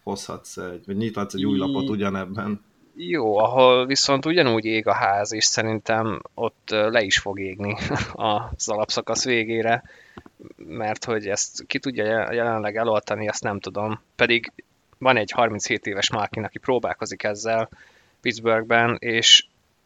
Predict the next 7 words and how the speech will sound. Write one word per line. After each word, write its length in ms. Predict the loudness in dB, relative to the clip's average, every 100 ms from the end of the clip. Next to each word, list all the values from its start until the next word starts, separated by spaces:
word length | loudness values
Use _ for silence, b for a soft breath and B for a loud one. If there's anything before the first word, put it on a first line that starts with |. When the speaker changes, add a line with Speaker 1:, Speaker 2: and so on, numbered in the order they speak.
| -18 -4
Speaker 2:
ez 300 | 6 6 4
például 460 | 2 6 8 8 6
szerintem 500 | 4 4 4 2 4
nagyon-nagyon 580 | 2 0 -2 -4 -4
jelzésértékű, 920 | -4 -4 -4 -2 0 0 -4 -6 -6 -6
hogy 120 | -4
amikor 540 | -4 -6 -2 0 -2